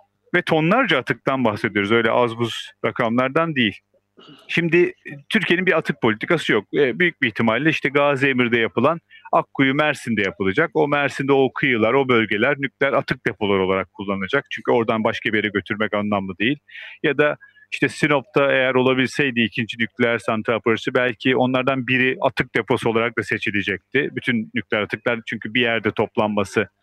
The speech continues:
e, e, en azından kontrol açısından kolay olabilir. Ama Türkiye'de belli bir bölge feda edilecek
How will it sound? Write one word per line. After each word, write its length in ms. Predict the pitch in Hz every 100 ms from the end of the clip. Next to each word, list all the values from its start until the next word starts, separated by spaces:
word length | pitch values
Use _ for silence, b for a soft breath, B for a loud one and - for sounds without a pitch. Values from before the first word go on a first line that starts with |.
| B B _ -
e, 40 |
e, 540 | 104 104 104 104 107 - - 135 - - _ 139
en 100 | 123
azından 460 | 110 107 107 110
kontrol 460 | 107 123 113 135 127
açısından 500 | - - - 104 95
kolay 260 | 113 104
olabilir. 540 | 101 98 95 123 214 - B B B
Ama 200 | 143 139
Türkiye'de 440 | - 156 135 131 131
belli 300 | 151 160 139
bir 140 | 123
bölge 340 | 123 123 113 180
feda 400 | 175 165 185 175
edilecek 420 | 139 113 113